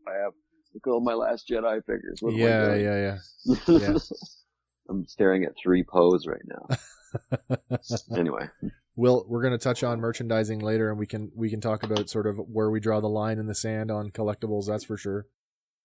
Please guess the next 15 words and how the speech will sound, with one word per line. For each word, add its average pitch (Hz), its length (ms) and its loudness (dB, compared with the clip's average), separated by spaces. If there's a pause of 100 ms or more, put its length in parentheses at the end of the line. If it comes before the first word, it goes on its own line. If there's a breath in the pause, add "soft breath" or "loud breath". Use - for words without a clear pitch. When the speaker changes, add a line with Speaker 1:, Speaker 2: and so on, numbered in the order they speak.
(180)
Speaker 2:
So - 200 4
that 165 180 6
brings 180 260 2
us - 160 0 (260)
arguably 120 520 2
to 113 520 2 (380)
what 117 260 4 (140)
a 120 60 0
lot 123 200 4
of 120 100 2
people 113 220 0
would 110 140 0
consider 107 400 -4
to 104 100 -6
be 104 440 -2